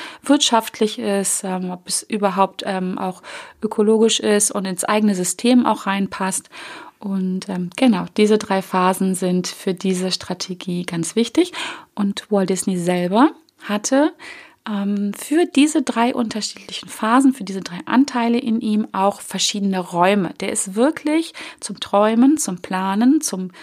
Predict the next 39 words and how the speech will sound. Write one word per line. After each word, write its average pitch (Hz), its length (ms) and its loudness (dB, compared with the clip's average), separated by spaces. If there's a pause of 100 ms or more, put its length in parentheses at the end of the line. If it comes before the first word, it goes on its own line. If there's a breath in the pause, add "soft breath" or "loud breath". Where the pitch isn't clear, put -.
(180 loud breath)
Kritisieren 208 840 0 (120)
in 202 180 -4
unterschiedliche 247 840 0
Räume 208 300 4
gegangen 233 340 0
und 208 180 -4
hatte 208 200 -2
sich 202 220 -4
die 202 140 -6
genau 185 360 -2
so 214 320 2
eingerichtet, 220 800 0 (240 loud breath)
dass - 160 -10
er 220 180 0
sich 226 260 -6
in 190 120 -6
diesen 233 280 0
Räumen 226 560 2
genau 220 760 0
so 285 480 2 (420 loud breath)
wohl 247 380 6
gefühlt 294 500 0
hat 285 180 -2
und 220 140 -4
in 208 120 -2
seiner 196 280 -4
Kraft - 420 -4
gefühlt 262 400 -4
hat, 254 100 -8
dass 202 160 -4
er 202 80 -2
genau 208 540 0
die 202 220 -8
Ressourcen, 254 520 2
die 214 100 -4
er 196 60 -6
dafür 202 320 -4
brauchte, 240 480 2
dann 226 320 0